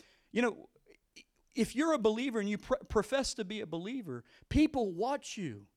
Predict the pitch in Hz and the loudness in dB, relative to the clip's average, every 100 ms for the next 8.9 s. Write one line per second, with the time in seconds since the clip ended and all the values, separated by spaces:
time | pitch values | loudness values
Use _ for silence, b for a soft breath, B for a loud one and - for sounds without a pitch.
0 | _ _ _ _ _ _ _ _ _ _ | _ _ _ _ _ _ _ _ _ _
1 | _ - 262 254 202 - - 294 - 254 | _ -2 0 0 -2 -2 6 6 6 -2
2 | 220 233 240 220 220 226 240 233 214 214 | -2 -2 -2 0 0 0 0 0 4 4
3 | 220 220 233 226 226 196 - - 220 - | 4 0 0 0 -2 -2 -2 -2 -2 -6
4 | - b b b b 190 254 330 330 285 | -18 b b b b 2 2 4 2 0
5 | 294 359 214 214 - 135 180 240 226 175 | 2 4 4 2 0 -2 -2 2 2 0
6 | 160 190 185 185 190 220 175 127 104 - | -2 -2 -4 0 2 2 2 -8 -8 -12
7 | b b b 180 190 214 214 - - - | b b b 4 8 8 6 -6 -10 -12
8 | - 180 190 196 190 202 190 104 | -4 2 4 4 0 -2 -6 -10